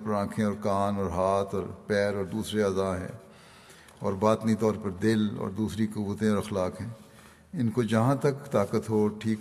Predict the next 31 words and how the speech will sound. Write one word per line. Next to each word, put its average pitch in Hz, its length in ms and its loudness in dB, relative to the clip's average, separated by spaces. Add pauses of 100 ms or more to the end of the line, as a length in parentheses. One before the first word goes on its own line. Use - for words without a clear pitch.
ٹھیک 110 280 -2
محل 101 340 0
ضرورت 98 340 -4
پر 107 80 -4
استعمال 98 420 -2
کرنا 117 380 -2 (720)
اور 104 140 -4
ناجائز 104 480 4
مواد 101 300 2 (160)
سے 104 60 -4
روکنا 95 420 0
اور 104 200 2
ان 98 120 -4
کے 101 200 -8
پوشیدہ 107 420 0
حملوں 101 260 0
سے 101 200 -4
متنبع 98 520 -2
رہنا، 104 400 2 (760)
اور 107 280 2
اسی 123 220 -2
کے 117 120 2
مقابل 101 400 2
پر 98 140 -2
حقوق 107 340 -4
عباد 95 420 2 (200)
کا 113 80 0
بھی 104 160 0
ر-، - 220 -6 (2000)
یہ 110 100 2
چیزیں 117 340 2